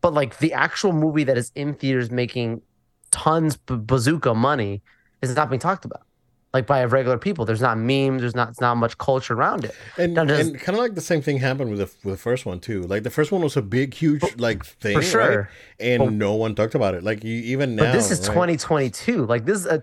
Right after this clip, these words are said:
Speaker 1: or now twenty twenty-three. Like, this is a day and age where we have TikTok and we have, you know,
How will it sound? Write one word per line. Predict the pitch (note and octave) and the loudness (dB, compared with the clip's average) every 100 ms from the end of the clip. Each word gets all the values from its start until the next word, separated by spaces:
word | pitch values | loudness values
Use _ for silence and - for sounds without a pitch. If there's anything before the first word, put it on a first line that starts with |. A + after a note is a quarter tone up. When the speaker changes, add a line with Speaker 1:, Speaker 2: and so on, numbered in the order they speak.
| E3+ | 2
Speaker 1:
or | |
now | D3+ D#3+ F#3+ | 2 2 2
twenty | - D3+ | 0 0
twenty-three. | D#3 C#3+ A#2+ A3+ B3 | 0 -2 -2 -4 -2
Like, | C3+ A#2+ | -2 0
this | G#3 | 0
is | |
a | E3+ C3+ | 0 0
day | C#3+ | 0
and | C#3 | 0
age | C3+ B2 | -2 -4
where | A#2 | -4
we | A#2+ | 0
have | A#2+ A2+ | 0 0
TikTok | - G3 - - B2 A2 - | 0 -2 -2 0 0 0 -2
and | A#2 | -2
we | B2 | 0
have, | B2 A2 A2 G2+ - - - - | 0 0 -2 -8 -16 -20 -16 -2
you | C3+ | 2
know, | B2+ | 4